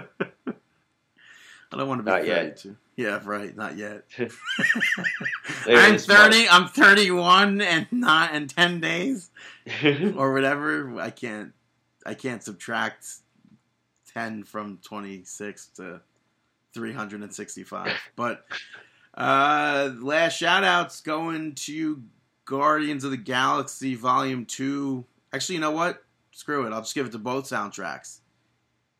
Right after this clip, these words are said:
Speaker 1: Uh,
Speaker 2: Wow.
Speaker 1: yeah, I think, I, I haven't seen the second one, as I said earlier, but soundtrack's absolutely on point.
Speaker 2: Uh, yeah,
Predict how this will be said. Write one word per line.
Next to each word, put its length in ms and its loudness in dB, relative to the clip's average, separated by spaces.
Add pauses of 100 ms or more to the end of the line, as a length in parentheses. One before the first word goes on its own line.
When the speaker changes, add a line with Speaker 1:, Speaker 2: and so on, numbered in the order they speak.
(220)
Speaker 1:
Uh, 320 0
Speaker 2:
Wow. 560 6
Speaker 1:
yeah, 300 -4 (160)
I 100 -8
think, 400 -4
I, 100 -2
I 220 0
haven't 240 0
seen 240 -6
the 80 -6
second 340 -6
one, 380 -6
as 200 -8
I 100 -8
said 240 -8
earlier, 420 -6
but 480 -4 (920)
soundtrack's 800 -2 (460)
absolutely 460 0
on 120 -6
point. 360 -14 (240)
Speaker 2:
Uh, 460 4 (100)
yeah, 400 4